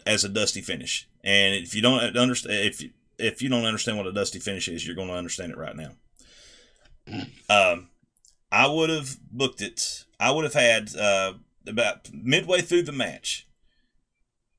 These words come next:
or actually toward the end of the match, I would have had,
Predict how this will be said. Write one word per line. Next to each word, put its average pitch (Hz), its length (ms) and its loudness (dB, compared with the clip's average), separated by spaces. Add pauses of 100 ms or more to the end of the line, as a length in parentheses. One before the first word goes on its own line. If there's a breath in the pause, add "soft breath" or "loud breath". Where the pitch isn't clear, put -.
(140)
or 151 120 6
actually 180 280 2
toward 160 220 0
the 143 80 0
end 139 140 -2
of 123 80 0
the 90 80 -4
match, - 400 -8 (500)
I 110 120 4
would 135 140 2
have 127 100 -4
had, 107 440 4